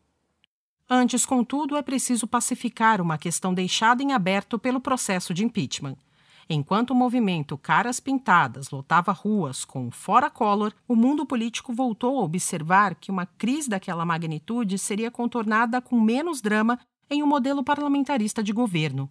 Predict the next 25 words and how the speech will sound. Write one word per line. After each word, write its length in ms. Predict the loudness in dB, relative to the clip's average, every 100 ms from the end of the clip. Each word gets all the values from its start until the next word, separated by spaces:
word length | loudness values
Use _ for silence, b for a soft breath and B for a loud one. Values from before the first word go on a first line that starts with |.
| -2
E 80 | 0
a 100 | 2
emenda, 600 | 2 2 2 0 -2 -8
de 180 | -4 -2
número 260 | 0 -2
dois, 460 | 0 0 0 -4 -8 -4
antecipa 640 | -2 -2 -4 -4 -2 2
a 60 | 2
abril 340 | 4 0 0
de 120 | 0
noventa 340 | -2 0 0 -2
e 40 |
três 380 | -2 -2 -2 -2
um 120 | -4
plebiscito 680 | -2 -2 0 0 -2 -4 -8
que 100 | -8
estava 320 | -2 0 0
programado 760 | -2 -2 0 0 4 2 2 -4
para 180 | -4
acontecer 680 | -4 -4 -4 -4 -4 -4 0
no 140 | -2
sete 480 | -2 -4 -2 -4 -4
de 100 | -6
setembro 480 | -4 -4 -4 -4 -4
seguinte. 680 | -4 -4 -2 -4 -6 -12